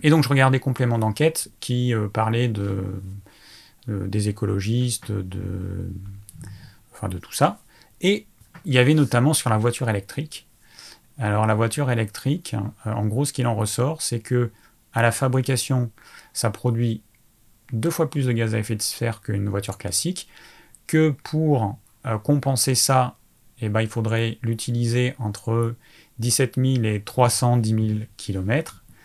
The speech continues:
que en France, bah, par exemple, il faudrait, c'est à partir de cinquante mille kilomètres qu'on compense cet excès de, de C O deux qui a été nécessaire à produire cette voiture, que dans cette voiture, il y a une batterie au lithium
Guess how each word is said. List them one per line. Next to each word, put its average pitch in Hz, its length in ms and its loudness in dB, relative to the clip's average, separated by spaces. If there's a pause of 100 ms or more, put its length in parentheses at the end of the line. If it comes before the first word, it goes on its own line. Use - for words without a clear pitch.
(400)
que 123 380 2
en 117 100 0
France, - 640 -2 (140)
bah, 110 100 -2
par 107 160 0
exemple, 110 340 -2
il - 20 -16
faudrait, 110 360 -2
c'est 110 140 -2
à 101 40 4
partir 110 300 -2
de 104 80 -2
cinquante 147 500 0
mille 131 240 0
kilomètres 123 560 0
qu'on 107 180 -4
compense 143 640 0 (680)
cet - 260 -4
excès 135 340 2
de, 101 580 -2 (520)
de 110 80 -4
C - 140 0
O 117 80 4
deux 117 100 2
qui - 160 -4
a 107 60 0
été 104 180 -2
nécessaire 104 460 -2
à 101 60 -2
produire 110 180 -4
cette 98 160 -4
voiture, 131 500 -2 (480)
que - 80 -2
dans 131 140 2
cette 123 180 2
voiture, 127 460 0
il 110 60 0
y - 20 0
a 107 40 2
une 107 180 2
batterie 127 680 2
au 123 100 2
lithium 120 640 2